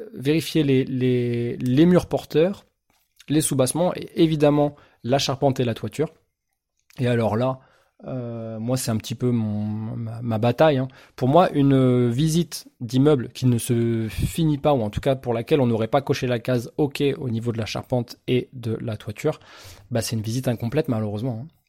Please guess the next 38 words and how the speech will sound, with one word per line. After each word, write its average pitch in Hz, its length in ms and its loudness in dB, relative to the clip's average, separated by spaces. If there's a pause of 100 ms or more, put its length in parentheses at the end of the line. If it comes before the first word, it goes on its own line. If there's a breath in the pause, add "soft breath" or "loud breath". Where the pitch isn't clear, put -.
(360)
Donc 107 180 -8
ça, 127 140 -2
c'est... 110 260 -6
Euh, 101 160 -6 (720 loud breath)
ça, - 160 0
c'est 143 160 2
terrible. 139 400 2
Il 123 60 -2
faut - 140 -4
absolument 147 460 -2
voir 135 320 0
la, 113 840 -4
la, 117 180 -12
la 127 160 -4
toiture. 147 440 -2
Et 131 40 2
je 113 120 -4
sais 147 180 -8
que 117 240 -10 (400 loud breath)
on 127 80 2
n'est 127 100 8
pas 156 200 6
tous, - 360 -4
euh, 120 440 4
aventuriers. 135 640 2
On 151 100 2
n'a 117 80 0
pas 123 140 -2
tous - 280 -8
une 123 120 2
échelle 135 340 0
télescopique 131 500 -4
dans 120 160 -2
son 110 360 -8
coffre. 165 280 -6
Mais, 113 240 -2
euh, 101 80 -6
p-, - 160 -20